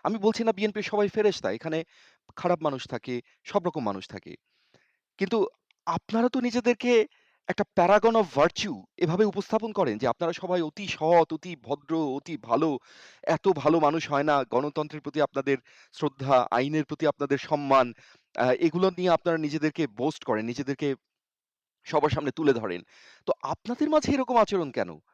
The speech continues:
<laughs> আমি তো মানে, এ-, এটার কোনো হিসাব আমি মেলাতে পারি না। আপনাদের এই আচরণ দেখলে না আমার ওই, আম, ওমর খৈয়ামের একটা ইয়ে আছে না? একটা রুবাইয়াতে ওমর খৈয়ামের একটা রুবাইয়াত আছে।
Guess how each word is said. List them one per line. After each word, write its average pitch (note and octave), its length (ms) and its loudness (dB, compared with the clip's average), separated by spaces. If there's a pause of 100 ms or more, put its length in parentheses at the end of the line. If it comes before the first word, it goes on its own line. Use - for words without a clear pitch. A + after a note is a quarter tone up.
(480)
<laughs> - 200 -8 (220)
আমি D3 160 -8
তো G#3+ 100 2 (360)
মানে, - 180 -2 (380)
এ-, - 220 -2
এটার F3+ 320 -2
কোনো G3 300 -2 (640)
হিসাব G#3+ 440 -2
আমি A#3 140 -4
মেলাতে F#3 300 2
পারি G2+ 200 -2
না। E2 160 -10 (880)
আপনাদের G#3 500 -4
এই F#3 160 0
আচরণ F#3+ 320 -2
দেখলে G3+ 220 -4
না F3+ 120 0
আমার C#3+ 300 -2
ওই, B2 300 -8 (180)
আম, G2+ 420 -6 (460)
ওমর D3 280 -2
খৈয়ামের F#3 460 0
একটা F3+ 320 2 (800)
ইয়ে D#3+ 160 4
আছে F#3 200 -2
না? F#3 80 -6
একটা E3 280 2
রুবাইয়াতে C#3+ 460 -2
ওমর D3 200 -6
খৈয়ামের D#3+ 580 -6
একটা C#3 400 -4
রুবাইয়াত C#3 600 -2
আছে। - 300 -4